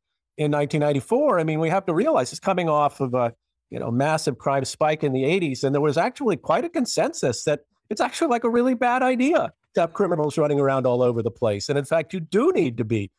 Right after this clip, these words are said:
somewhat tough on crime. And it, I mean, maybe they didn't get everything right, but, you know, the Black community was up in arms about this stuff, something people completely forget, as if this was just some, some, uh, sort of terrible plot on the part of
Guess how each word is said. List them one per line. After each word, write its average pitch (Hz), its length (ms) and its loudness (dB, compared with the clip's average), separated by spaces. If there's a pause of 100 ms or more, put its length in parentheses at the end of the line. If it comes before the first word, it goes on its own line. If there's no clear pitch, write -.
(260)
somewhat 139 420 -2
tough 117 260 -2
on 107 140 -2
crime. 131 520 -2
And 180 140 -2 (380)
it, 160 320 -8 (340)
I - 80 -6
mean, 156 160 0
maybe 160 280 0
they 165 240 0
didn't 170 160 0
get 165 140 2
everything 160 300 -2
right, 208 300 0
but, 185 140 -4
you 254 80 2
know, 240 60 2
the 202 120 -2
Black 208 340 -4
community 262 520 0
was 196 160 -2
up 247 200 -2
in 311 80 0
arms 370 400 0
about 196 320 0
this 131 160 -2
stuff, 120 220 -2
something 180 320 -4
people 247 300 -2
completely 349 840 -2
forget, 196 480 -2 (300)
as 147 140 0
if 190 200 0
this 180 220 -2
was 170 160 -2
just 170 220 -2
some, 147 260 -2 (400)
some, 143 420 -2 (260)
uh, - 100 -10
sort 156 280 -2
of 117 140 -8 (120)
terrible 185 520 0
plot - 540 -4
on 107 120 -2
the 117 80 0
part 139 300 0
of 120 180 -2